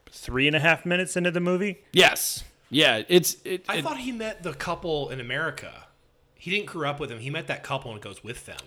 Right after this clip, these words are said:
Speaker 1: Yeah,
Speaker 2: Oh, no,
Speaker 1: that's,
Speaker 2: yeah, that's
Speaker 1: that's
Speaker 2: right.
Speaker 1: right.
Speaker 2: He meets the couple who wants to do diamond smuggling.
Speaker 1: They, they wine and dine him in a cemetery.
Speaker 3: In a cemetery.
Speaker 2: And
Speaker 1: With
Speaker 2: that's why he crews up with Arthur, because it's like, "Well, how am I gonna get overseas?"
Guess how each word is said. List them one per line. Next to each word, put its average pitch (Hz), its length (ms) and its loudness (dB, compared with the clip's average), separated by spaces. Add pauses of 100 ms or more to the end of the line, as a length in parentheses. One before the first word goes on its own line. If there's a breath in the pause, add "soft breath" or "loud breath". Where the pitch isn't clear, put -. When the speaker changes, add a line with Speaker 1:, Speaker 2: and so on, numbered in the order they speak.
Speaker 1:
Yeah, 123 240 6
Speaker 2:
Oh, 170 100 10
no, 185 120 12
Speaker 1:
that's, 180 100 12
Speaker 2:
yeah, 175 120 10
that's 165 180 6
Speaker 1:
that's 165 80 4
Speaker 2:
right. 160 140 8
Speaker 1:
right. 104 80 2
Speaker 2:
He 160 160 2
meets 160 280 4
the 175 120 0
couple 160 380 2
who 139 120 4
wants 139 320 2
to 143 100 -6
do 123 200 -2
diamond 135 520 4
smuggling. 113 680 -4
Speaker 1:
They, 156 240 8
they 143 180 6
wine 139 380 4
and 147 140 0
dine 139 260 8
him 113 240 -2
in 113 160 0
a 104 80 -2
cemetery. 147 500 0
Speaker 3:
In 104 60 6
a - 20 6
cemetery. 113 500 0
Speaker 2:
And 147 160 0
Speaker 1:
With 143 120 8
Speaker 2:
that's 160 340 6
why 175 160 4
he 143 180 0
crews 143 420 4
up 120 180 2
with 151 400 2
Arthur, 139 380 2
because 123 340 -2
it's 127 160 -6
like, 117 140 -2
"Well, 113 100 -2
how 127 180 2
am 131 100 2
I 135 60 4
gonna 120 200 -2
get 131 420 0
overseas?" 107 1120 -4